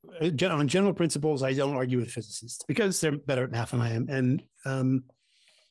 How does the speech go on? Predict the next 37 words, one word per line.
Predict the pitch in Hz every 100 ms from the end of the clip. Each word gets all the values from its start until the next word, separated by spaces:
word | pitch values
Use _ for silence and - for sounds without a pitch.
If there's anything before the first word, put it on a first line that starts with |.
| _ -
uh, | 165
they're | 165
usually | 185 156 143
right, | 175 - - -
uh, | 120
because, | 117 - 147 131 - - _ -
uh, | 139 135
you | 139 127
know, | 110 123
they, | 117 123 123
they | 123 131
prove | 127 170 165
their | 156
rightness | 139 143 139 131
every | 143 127
day | 123 120 120 120
in | 127
the | 120
sense | 120 123 -
that | 120 120 - _ _ _ -
we're |
sitting | 131 165 147
on | 135
a | 123
computer, | 131 139 170 135
which, | 120 123 - _
you | - 131
know, | -
and, | 123 123 131 131
which | 135 123 - -
is | 131 120
physics | 160 139 139
embodied. | 143 131 135 117 113 _ _ _ _ _ _ _ _
It's, | 135 -
it's | - 147
electromagnetism, | 147 151 - 151 139 139 127 123 123 120 120 - _ -
right? | 143 156